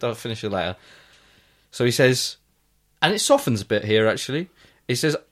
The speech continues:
"I look forward to your response, however, as my heart is not filled only with bitterness. Deep down, I know you could be a decent bloke, and I feel stirrings of kindness towards you. Maybe we can finally patch things up between us and get back to a normal bin man,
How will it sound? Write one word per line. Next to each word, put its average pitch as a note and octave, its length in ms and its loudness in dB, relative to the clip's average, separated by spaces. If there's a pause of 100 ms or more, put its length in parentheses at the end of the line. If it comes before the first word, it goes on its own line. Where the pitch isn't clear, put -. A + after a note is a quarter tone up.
(180)
"I C3+ 80 4
look G#3+ 200 6
forward A3+ 320 0
to G3+ 140 0
your F3+ 160 4
response, F3+ 480 0
however, G2 420 -2 (340)
as B2+ 140 2
my C#3+ 120 4
heart F#3+ 280 4
is D#3 100 -2
not D#3+ 180 0
filled D3 320 0
only D3+ 300 2
with G#2+ 200 -4
bitterness. - 640 -4 (340)
Deep F#3+ 240 4
down, C#3 460 2
I B2+ 100 -2
know C3+ 100 2
you C3 180 2
could - 220 -2
be C3+ 120 0
a B2+ 40 2
decent F3 460 -2
bloke, G#2+ 400 0 (260)
and A2 100 -2
I A#2+ 40 0
feel B2 240 0
stirrings C#3 480 2
of - 100 -12
kindness A2 460 -2
towards G#2 380 -6
you. F2+ 180 -8 (560)
Maybe F3 240 4
we F3+ 80 2
can D#3 140 -4
finally F3 280 2
patch - 320 -2
things D3 220 -2
up - 140 0
between G2+ 300 -4
us G#2 220 -6
and G#2+ 140 -10
get A#2+ 160 0
back B2 180 0
to B2+ 120 -6
a A#2 40 -2
normal C#3 460 -2 (200)
bin D#3 200 2
man, A2+ 300 0